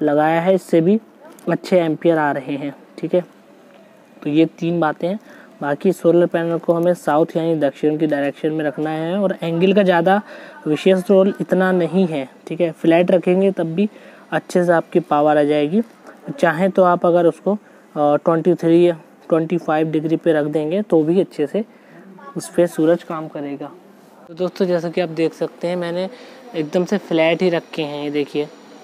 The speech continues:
ठीक है, यहाँ पर कोई angle नहीं दिया है, उसके बावजूद भी मुझे full ampere मिलते हैं जितना कि maximum मिल सकता है। लेकिन अगर आपको लग रहा है कि flat लगने पे एम्पियर नहीं आ र-, नहीं बढ़ रहे हैं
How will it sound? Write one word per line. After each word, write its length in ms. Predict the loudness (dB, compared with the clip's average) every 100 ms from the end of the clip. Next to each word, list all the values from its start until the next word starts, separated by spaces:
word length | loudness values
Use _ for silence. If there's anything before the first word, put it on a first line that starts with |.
| -10
ठीक 180 | -6
है, 120 | -6 -6 -14 -20 -16 -8
यहाँ 100 | -2
पर 80 | -2
कोई 200 | 2 4
angle 340 | 4 2 0 0
नहीं 220 | -2 -4
दिया 220 | -4 -4
है, 120 | -6 -16 -14 -14
उसके 200 | -6 0
बावजूद 400 | 2 2 -2 -2
भी 140 | -2
मुझे 200 | 0 -2
full 260 | -2 0 0
ampere 340 | -2 -2 -4
मिलते 320 | -2 -8 -8
हैं 140 | -10 -8
जितना 300 | -8 -6 -6
कि 180 | -4 -6 -8 -20 -10
maximum 400 | -4 -2 2 2
मिल 180 | 2 -2
सकता 360 | -6 -14 -14 -14
है। 140 | -14 -20 -20 -20 -20 -20 -10
लेकिन 160 | -2 0
अगर 160 | 2 0
आपको 240 | 0 0
लग 180 | 0 0
रहा 120 | -2
है 60 | -4
कि 100 | -4
flat 300 | -2 0 0
लगने 320 | -2 -2 0
पे 120 | -2
एम्पियर 340 | -2 -2 -2
नहीं 280 | -2 -4 -2
आ 160 | -2 -2
र-, 140 | -4
नहीं 260 | -4 -4 -2
बढ़ 200 | 0 0
रहे 180 | 0 -2
हैं 180 | -2